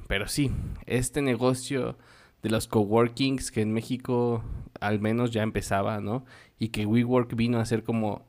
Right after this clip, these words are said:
la marca, ¿no? Así con mayúsculas. Este,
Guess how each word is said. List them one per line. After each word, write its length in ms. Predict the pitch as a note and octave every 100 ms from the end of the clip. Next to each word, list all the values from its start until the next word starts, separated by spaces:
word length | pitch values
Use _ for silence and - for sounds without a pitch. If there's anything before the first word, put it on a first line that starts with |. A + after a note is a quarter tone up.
| -
la 600 | - G#2 A2 A#2+ A2+ A#2
marca, 460 | G2+ F#2+ G#2+ D3 D3+
¿no? 240 | G#2+ B2
Así 200 | A2 A2
con 220 | - G#2+
mayúsculas. 800 | G2 E2+ F#2+ A2 - C#3 F#3+ - _ - - - _
Este, 1000 | - G#2 G2+ - - - F#2 D#2 C2